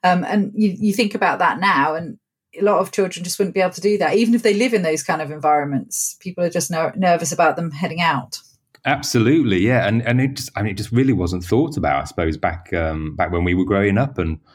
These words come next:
Speaker 2: you know, I suppose things, things are better in some ways now. Things are a bit, bit safer, I suppose. But yeah, definitely not. There's not that freedom of just going out and being out all day. And I suppose now I've got lots of friends with children, and they're, <laughs> they're constantly phoning and texting their kids to see where they are and what they're up to.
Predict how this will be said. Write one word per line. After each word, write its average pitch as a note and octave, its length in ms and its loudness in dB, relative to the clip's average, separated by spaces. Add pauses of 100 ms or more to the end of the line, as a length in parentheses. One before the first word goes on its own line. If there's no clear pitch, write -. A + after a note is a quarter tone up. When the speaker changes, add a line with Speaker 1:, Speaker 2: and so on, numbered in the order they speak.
(300)
Speaker 2:
you F2 80 -6
know, D#2 60 -2
I D2+ 60 -2
suppose B2 240 0
things, D3 360 0
things C#3 280 2
are B2 60 2
better D3 300 2
in A2+ 140 4
some B2 260 4
ways F#2+ 300 0
now. D#2 240 0
Things G2+ 220 -4
are G2+ 40 -2
a G2 120 0
bit, F#2 80 -10 (200)
bit A#2+ 140 0
safer, G2+ 460 0
I D#2 80 0
suppose. D2 480 -8
But - 200 -6
yeah, A2+ 360 0 (300)
definitely D#3 400 2
not. A#2 320 0
There's A2 160 -2
not C3 160 0
that A2 200 -2
freedom G2+ 380 2
of F2 80 -2
just G2 180 -6
going F#2+ 240 0
out F2+ 140 0
and F2 160 -4
being G2 160 2
out F#2 220 0
all F2+ 180 2
day. F2 380 0
And F2+ 420 -2 (340)
I G#2 100 0
suppose A#2+ 280 0
now A#2 160 4
I've G2 100 0
got G#2+ 140 0
lots A2+ 220 0
of G2 80 -8
friends G2 180 0
with F#2+ 160 0
children, F#2 320 2
and F2 100 2
they're, F#2 220 0
<laughs> - 60 0
they're G#2 160 0
constantly A2+ 720 0 (220)
phoning G2 500 2
and E2+ 140 -2
texting G2+ 420 0
their F2 140 2
kids - 280 -2
to F2 100 -4
see F#2 200 2
where F#2 240 2
they F2 200 2
are E2+ 260 2
and E2 100 -8
what F2 160 -4
they're E2+ 140 0
up F2 200 -2
to. E2+ 240 0